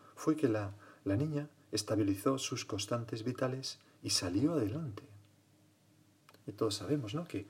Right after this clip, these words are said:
las cosas que se viven en el embarazo a veces tienen una influencia vital, ¿no?, cuando esos niños nacen, tal. Bueno, y entonces, al contarle esta anécdota a, a, a,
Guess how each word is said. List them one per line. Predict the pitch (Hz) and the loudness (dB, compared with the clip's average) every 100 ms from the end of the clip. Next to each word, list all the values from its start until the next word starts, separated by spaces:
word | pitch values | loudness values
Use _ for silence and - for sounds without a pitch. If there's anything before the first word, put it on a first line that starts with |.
| - - - - | -14 -18 -14 -8
las | 98 | -6
cosas | 101 104 | -4 -2
que | - | -2
se | 98 101 | 2 6
viven | 101 101 | 6 4
en | |
el | 101 | 0
embarazo | 101 107 117 110 | -2 -4 -4 -4
a | 104 | -2
veces | 101 120 120 - - - | -4 -6 -8 -10 -18 -16
tienen | - - 98 | -8 -4 0
una | 98 | 0
influencia | 98 - 98 90 101 87 | 0 0 0 0 0 0
vital, | 87 101 104 98 | 0 -2 -2 -2
¿no?, | 139 | -6
cuando | 147 87 85 | -6 -8 -8
esos | - - | -8 -8
niños | 92 90 85 | -6 -8 -6
nacen, | 92 95 92 87 | -6 -6 -10 -10
tal. | 101 104 | -12 -4
Bueno, | 107 117 - - - - - - _ _ - - | 0 0 -2 -20 -20 -20 -20 -20 _ _ -14 0
y | |
entonces, | 127 214 208 - - - - - | 6 6 6 0 -12 -20 -2 2
al | 151 | 4
contarle | 123 180 208 202 | 6 6 6 4
esta | 190 160 | 2 2
anécdota | 165 156 147 147 135 123 - _ - - - | 2 6 4 4 -2 -4 -20 _ -20 -20 -6
a, | 104 101 | -2 -2
a, | 101 104 | -2 -2
a, | 101 104 92 90 | -2 -2 -4 -6